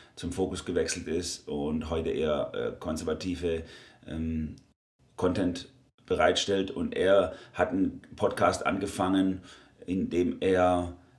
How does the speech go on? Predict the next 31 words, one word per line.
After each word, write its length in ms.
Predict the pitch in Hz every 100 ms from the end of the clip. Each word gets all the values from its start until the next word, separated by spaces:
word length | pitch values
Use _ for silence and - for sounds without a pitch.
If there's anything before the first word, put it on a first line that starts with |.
| -
in 200 | 87 80
dem 220 | 85 -
er 80 | 90
Lobbyisten 880 | 95 92 90 92 - - 98 87
für, 580 | 87 92 90 85 82 - -
ähm, 360 | 82 80 73
für, 400 | 78 90 82 67
für 240 | - 90 -
Transvestitismus 1120 | - 87 87 80 - 87 - 85 87 95 92
und, 360 | - 87 82 -
und 180 | 85 85
für 200 | 82 78
all 120 | 90
diese, 520 | 95 92 87 85 80 - - - - - -
für 240 | 87 80
all 180 | 80 87
diese, 340 | 90 87 85
äh, 180 | - -
Tra-, 240 | - - -
Transgender, 1080 | 90 92 - - 98 107 98 90 85 - 92
äh, 560 | 90 - 78 80 78 85 - - - _ _ _ _ _ _ - - - - - _ _ - _ _ _ _ - _ -
Community 800 | - 90 92 85 - 87 85 82 - _ - -
bereitstellt, 480 | 95 78 - 90 80
wo 80 |
er 120 | 85 -
mit 140 | 90
ihnen 140 | 92
drüber 260 | 92 90 92
reden 280 | 107 101 92
will, 160 | 85 85
warum 560 | 87 85 92 90 78